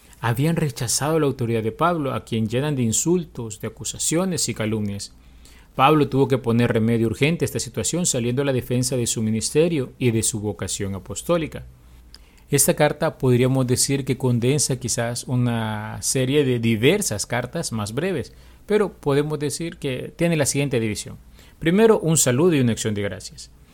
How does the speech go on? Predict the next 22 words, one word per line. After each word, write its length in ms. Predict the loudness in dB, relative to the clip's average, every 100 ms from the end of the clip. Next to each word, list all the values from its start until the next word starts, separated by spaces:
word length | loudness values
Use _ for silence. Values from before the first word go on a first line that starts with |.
| -20 -20 -10
Segundo, 640 | 0 2 2 0 0 -2 0
habla 360 | 2 2 -2
Pablo 340 | -2 -2 -2 -2
sobre 380 | 0 2 2 0
el 140 | 0
ministerio 760 | 2 0 -2 -4 -2 -2 -2 -4
apostólico. 760 | -6 -6 -4 -2 -2 -6 -12 -14 -20 -20 -20 -12 -2
Luego 480 | 2 4 2 -2 -6
empieza 800 | -6 -2 -2 -2 -2 -2 -4 -8
a 120 | -6
hablar 320 | -2 0 0
sobre 280 | 0 -2 0
una 180 | 0 0
colecta 400 | 0 -2 -2 -2
en 100 | -2
favor 360 | 0 0 0
de 80 | 0
las 200 | -2 -2
iglesias 440 | -2 -2 -2 -4 -4
pobres 400 | -2 -2 -2 -4
de 80 |
Judea. 460 | -8 -4 0 -2 -4